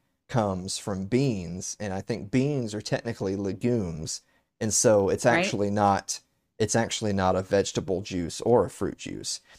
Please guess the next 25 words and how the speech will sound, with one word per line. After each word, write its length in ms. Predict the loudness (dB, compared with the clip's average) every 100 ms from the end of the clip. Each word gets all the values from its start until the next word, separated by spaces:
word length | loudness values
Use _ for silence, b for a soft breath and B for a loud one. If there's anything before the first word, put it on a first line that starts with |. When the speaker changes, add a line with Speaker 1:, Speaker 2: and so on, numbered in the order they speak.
| b b b 4
Speaker 1:
But 140 | 6
I 220 | 8 8
looked 340 | 8 6 6 4
this 220 | 4 6
up, 260 | 6 6 2
and, 320 | 0 2 2 2
and 260 | 2 4
so 180 | 4 4
thanks 320 | 6 6 6
to 80 | 4
Ryan, 320 | 6 8 6
I 60 | 6
learned 320 | 4 4 4
something. 400 | 0 -4 -10 -12 B B B
So, 420 | 4 8 10 8 8
so 180 | 6
first 300 | 8 8 8
of 80 | 8
all, 160 | 8 8
coffee 380 | 6 6 6 8
beans 360 | 8 6 6
aren't 220 | 6 4
beans 340 | 6 6 6 6
at 80 | 8
all. 420 | 8 6 4